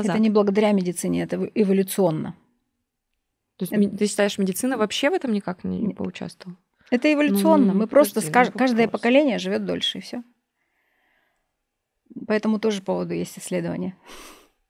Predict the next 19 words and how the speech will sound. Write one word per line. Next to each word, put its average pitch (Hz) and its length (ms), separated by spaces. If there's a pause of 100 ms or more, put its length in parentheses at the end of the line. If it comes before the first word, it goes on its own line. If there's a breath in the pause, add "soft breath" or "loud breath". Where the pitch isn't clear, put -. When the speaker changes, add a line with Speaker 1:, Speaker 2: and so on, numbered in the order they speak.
(1300 loud breath)
Speaker 1:
Ну, 190 260
вот 196 200
я 214 220
бы 254 120
тут, - 280
наверное, 233 440
все-таки 226 440
поспорила. - 840 (220)
Speaker 2:
Медицина, 208 460
Speaker 1:
В- 190 40
Speaker 2:
знаешь, 226 280
в - 80
чем? 208 240
Speaker 1:
Нет, 208 220
вот 202 180
подожди. 214 440
Даже 208 380
развитие 196 460
нутрициологии, 185 920